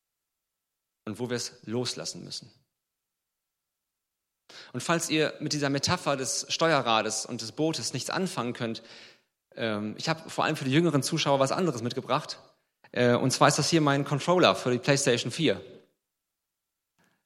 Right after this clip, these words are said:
Wir müssen unseren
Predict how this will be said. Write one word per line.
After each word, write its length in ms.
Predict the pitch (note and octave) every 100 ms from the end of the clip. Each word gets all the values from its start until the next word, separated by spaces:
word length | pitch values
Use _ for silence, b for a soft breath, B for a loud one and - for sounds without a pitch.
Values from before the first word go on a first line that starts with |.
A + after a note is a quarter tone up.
| _ _ _ _ _ _ _ _ _ _ _ _ _ _ _ _ _ _ _
Wir 80 | C3
müssen 260 | D3 D#3 G2+
unseren 440 | C#3 C3+ B2+